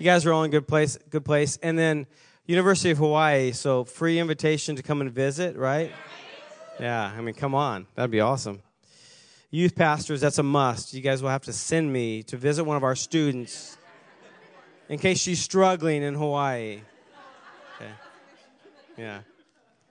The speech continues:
Mission trip. Yeah, that'd be awesome. Hey, can I ask you to extend your hands towards them?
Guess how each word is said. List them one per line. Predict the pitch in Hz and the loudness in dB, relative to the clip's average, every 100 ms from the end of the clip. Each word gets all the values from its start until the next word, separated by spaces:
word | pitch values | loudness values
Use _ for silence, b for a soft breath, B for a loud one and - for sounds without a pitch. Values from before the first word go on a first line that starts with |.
| - | -2
Mission | 160 - 143 | -2 -2 -6
trip. | 135 113 - | -4 -4 -6
Yeah, | 117 120 110 | -8 -6 -6
that'd | 110 | -6
be | 110 | -6
awesome. | 107 107 104 _ B B B _ | -6 -8 -16 _ B B B _
Hey, | 202 | 0
can | - 202 | 2 2
I | 190 196 | 4 2
ask | 190 147 190 | 0 -2 2
you | 175 | 4
to | |
extend | 156 - 160 156 | 4 2 0 2
your | 143 | 2
hands | 139 131 135 127 | 2 0 -2 -6
towards | - 139 117 | -4 -4 -2
them? | 123 117 123 | -2 -2 -4